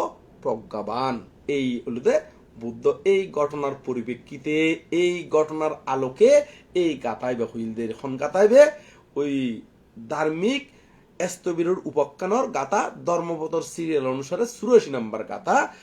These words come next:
হদে নিজের জন্য কিংবা অপরের জন্য ধন, পুত্র, ধন বা রাষ্ট্র কামনা করেন না, এমনকি অধর্মত উপায়ে আপন সমৃদ্ধি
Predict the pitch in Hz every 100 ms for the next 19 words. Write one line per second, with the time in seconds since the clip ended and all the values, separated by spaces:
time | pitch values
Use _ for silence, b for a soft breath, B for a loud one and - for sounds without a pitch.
0 | B B - 123 120 117 120 127 117 113
1 | 123 123 160 160 117 - _ _ _ _
2 | _ - 123 123 123 120 - 123 123 120
3 | 113 110 123 135 202 277 - b b _
4 | - 113 143 147 147 147 135 104 _ _
5 | 160 - _ 156 156 156 139 - 113 127
6 | 143 147 151 147 110 b b - 123 139
7 | 120 - 135 - - 135 120 123 123 120
8 | 131 139 190 233 311 - b b b b
9 | - 156 214 269 - 190 - 131 131 139
10 | 151 156 208 254 302 - - - - -
11 | - - - - - _ - - - 156
12 | 139 156 147 123 - - - - - -
13 | - _ 147 151 170 170 - 240 214 196
14 | 165